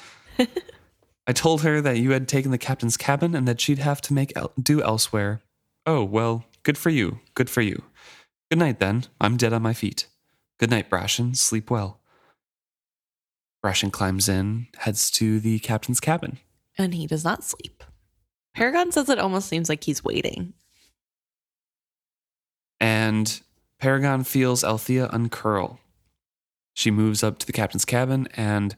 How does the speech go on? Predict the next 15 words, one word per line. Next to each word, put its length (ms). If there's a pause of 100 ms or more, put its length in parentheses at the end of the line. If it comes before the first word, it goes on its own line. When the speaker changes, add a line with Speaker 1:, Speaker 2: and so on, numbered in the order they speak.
(220)
Speaker 1:
Paragon 340
can 140
hear 460
pretty 260
much 220
the 100
whole 140
conversation 680
that 140
they 120
have 500 (600)
and 280
is 160
wondering 560
if 480